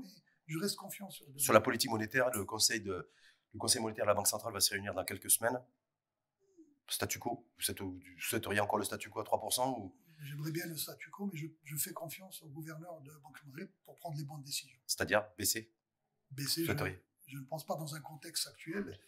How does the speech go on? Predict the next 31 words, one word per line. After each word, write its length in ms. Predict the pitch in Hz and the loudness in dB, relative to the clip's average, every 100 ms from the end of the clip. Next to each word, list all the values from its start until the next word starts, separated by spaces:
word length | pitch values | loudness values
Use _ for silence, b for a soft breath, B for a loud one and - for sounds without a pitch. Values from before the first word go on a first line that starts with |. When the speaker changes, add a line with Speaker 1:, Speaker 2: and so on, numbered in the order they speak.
| b b _ 165 | b b _ -14
Speaker 1:
Euh, 60 | 156 151 147 - _ | -12 -12 -14 -18 _
on 120 | 160 160 | -2 2
a, 240 | 165 156 | 2 0
on, 560 | 151 160 - - - 160 | -6 -8 -10 -12 -10 -8
on, 200 | 156 156 - | -8 -10 -8
on 100 | 156 | -6
voit 220 | 147 190 | 0 0
que 100 | - | 0
le 160 | 165 160 | -4 -2
taux 140 | 196 | -4
d'intérêt 360 | 185 156 165 165 | -4 -6 -4 -6
du 140 | 151 | -4
dirham 340 | 151 185 226 - _ _ _ | 0 2 2 0 _ _ _
est 80 | 143 | -12
plus 160 | 165 165 | -6 0
bas 160 | 202 170 | 0 0
que 60 | |
le 100 | 160 | -8
taux 140 | 151 160 | -12 -12
d'intérêt 380 | 160 160 156 | -12 -12 -14
du 120 | 180 143 | -14 -14
dollar 300 | 147 180 170 | 0 0 0
et 60 | 147 | -6
de, 200 | 147 147 _ _ _ - | -16 -18 _ _ _ -6
et, 240 | 151 147 | -6 -4
et 40 | 147 | -4
de 60 | |
l'euro. 280 | 143 151 131 _ _ _ - | -2 -2 -6 _ _ _ -10
C'est 200 | - 143 | -6 -4
chose 300 | - 190 | -6 -6
que 80 | 147 | -8